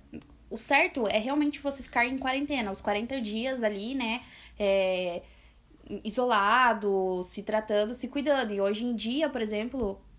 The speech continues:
que a gente tá vivendo o covid e tudo mais, é duas semaninhas e bora pra luta, bora pra guerra, e é isso aí, galera.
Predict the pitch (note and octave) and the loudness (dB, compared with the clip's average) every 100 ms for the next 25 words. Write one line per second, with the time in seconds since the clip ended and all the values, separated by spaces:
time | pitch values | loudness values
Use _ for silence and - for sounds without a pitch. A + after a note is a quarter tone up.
0 | - - F#3+ G3 - F#3+ F#3+ G3 G#3 F#3+ | -20 -12 -8 -6 -6 -6 -4 -4 -2 -2
1 | E3+ - - - - F3+ G3+ G3 F#3 G3+ | -4 -10 -20 -20 -12 -4 -2 -2 -2 -2
2 | B3+ A#3+ G3+ G3+ G#3 G#3 F#3+ G3+ D4 D4+ | 0 -2 -4 -4 -4 -2 0 2 2 0
3 | - - - - - C#4+ D#4 F4 F4 D#4+ | -4 -12 -20 -6 0 2 2 0 0 2
4 | D#4 C#4+ D4+ C#4 D4 D4 B3 A#3+ B3+ C4+ | 2 2 0 0 0 0 0 -2 -2 -2
5 | B3 B3 B3+ C#4 C4+ A3 A3+ B3 C4 B3+ | -2 -4 -2 -2 -2 0 0 0 -4 -4
6 | A#3 G#3+ G#3 G#3+ B3 C#4+ C4+ B3 B3+ D4+ | -4 0 0 0 -2 -4 -4 -4 -2 -4
7 | D4 G4 G#4+ C#4 G#3 F3+ F3 | -2 -2 2 2 4 2 -2